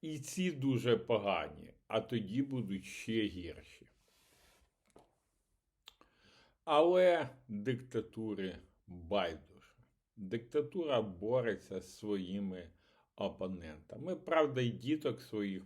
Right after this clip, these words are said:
пожираємо, адептів, але перш за все з опонентами. Опоненти, правда,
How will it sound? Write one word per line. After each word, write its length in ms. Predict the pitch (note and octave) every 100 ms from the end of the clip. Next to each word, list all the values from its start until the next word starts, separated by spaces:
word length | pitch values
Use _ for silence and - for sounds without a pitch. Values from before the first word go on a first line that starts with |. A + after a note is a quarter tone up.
| -
пожираємо, 920 | G#2+ F#2+ G#2+ G2 G2+ G2 F2+ D#2 D2 - _ _ _ _
адептів, 840 | G#2 F2 G#2 A2+ - - F2 E2+ - - - - _
але 420 | C3+ C3 E3+ F3
перш 400 | - - A#2+ A#2 -
за 80 |
все 440 | F#2+ F#2 - G2+ F#2+
з 100 | -
опонентами. 920 | F#2 - F#2+ E2+ D2 - - - A#2
Опоненти, 640 | C3+ F3+ F#3+ G3 F3 D3+ B2+
правда, 1080 | - A2 G#2 B2 C3 A#2+ A2 A#2+ A#2 A2